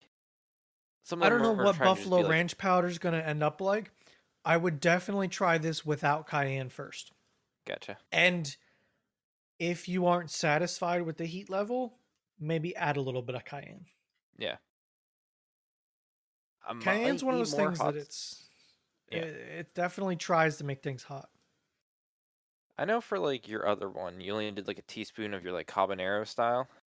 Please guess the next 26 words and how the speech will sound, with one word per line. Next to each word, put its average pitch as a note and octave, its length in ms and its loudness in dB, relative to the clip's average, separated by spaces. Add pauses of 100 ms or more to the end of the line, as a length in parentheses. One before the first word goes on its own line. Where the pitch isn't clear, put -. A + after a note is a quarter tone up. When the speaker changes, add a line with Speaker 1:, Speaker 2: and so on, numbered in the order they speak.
(880)
Speaker 1:
But A2+ 340 4 (220)
Speaker 2:
That E3 220 4
shit's - 320 0
hot, - 560 0
though. C#3+ 340 -10 (120)
Speaker 1:
Yeah, A#2 380 -2 (100)
so - 220 -2
Frank's D#3 400 0
is C3 80 -2
a B2 40 2
lot G#2+ 280 6
less, F#2 280 0
like, E2+ 440 -4 (420)
it's A2+ 280 -6
Speaker 2:
Frank's G#3 340 4
Speaker 1:
obviously - 0 -
Speaker 2:
is, A#2 160 0
like, F3+ 140 6
Speaker 1:
lower G#2 40 4
Speaker 2:
not E3 240 6
Speaker 1:
down. - 20 4
Speaker 2:
even E3 180 0
on D#3 100 0
the D3 80 -4
same C#3+ 240 -2
scale. C3 520 -6